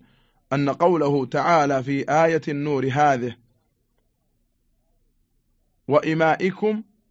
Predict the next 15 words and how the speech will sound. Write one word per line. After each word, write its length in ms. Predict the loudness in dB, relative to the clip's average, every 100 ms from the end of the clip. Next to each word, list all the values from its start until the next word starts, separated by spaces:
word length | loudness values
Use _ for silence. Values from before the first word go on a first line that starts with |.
| _ _ _ _ _ _ _ _ _ _ _ _ _ _ _ _
خصصت 640 | -4 -4 -2 -4 -2 -2 -2
عمومه 680 | -2 0 0 0 -2 -2 0 4 4
آية 180 | 2 -2
النساء 680 | -6 -6 -6 -2 0 0 -4 _ _ _ _ _ _ _
كما 320 | 0 2 4
أوضحناه 960 | 4 2 0 -2 -2 -4 -4 -2 -2 -2
آنفا. 380 | -4 -8 -16 -20 _ _ _ _ _ _ _ _ _ _ _ _ _ _ _ _ _ _ _ _ _ _ _ _ _ _ _ _ _ _ _
والعلماء 720 | -6 -4 -2 -2 0 2 2
يقولون 760 | 0 -2 -2 -2 0 0 0 -4 _ _ _ _ _ -4
إن 300 | 0 0 0
علة 560 | 0 0 0 0 -2 -2
منع 500 | -2 0 0 -2 -4
تزويج 640 | -4 -4 -4 -4 -2 -2 -4
الحر 520 | -8 -4 -4 -2 -6
الأمة 500 | -2 0 0 -2